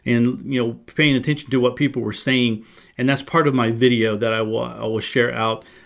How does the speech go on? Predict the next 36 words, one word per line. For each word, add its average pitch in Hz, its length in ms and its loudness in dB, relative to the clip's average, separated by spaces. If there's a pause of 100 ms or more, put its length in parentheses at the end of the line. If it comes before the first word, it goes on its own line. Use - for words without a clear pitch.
(140)
um, 107 400 -4
that 117 200 0
I 107 60 0
do 117 480 2
for, 120 340 -2
for - 160 -4
Wednesday. 120 540 2 (400)
But 135 500 0 (380)
that, 156 500 -2
you 143 260 0
know, 127 60 -2
th-, 156 140 2
this 151 220 2
is 143 120 2
very 151 240 4
true 180 280 4
here. 117 300 -2 (220)
People 156 320 2
were 127 140 4
not 127 320 2
prepared. 123 420 -4
People 139 240 0
did 123 220 4
not 139 400 0
have 123 300 0
enough 120 360 0
food. 107 480 -4 (380)
Uh, 107 120 -8
people 127 280 0
were 127 140 6
going 135 440 2
out 120 400 -2 (320)
in, 135 380 4
in 127 500 0
the, 117 300 0
the 131 120 -4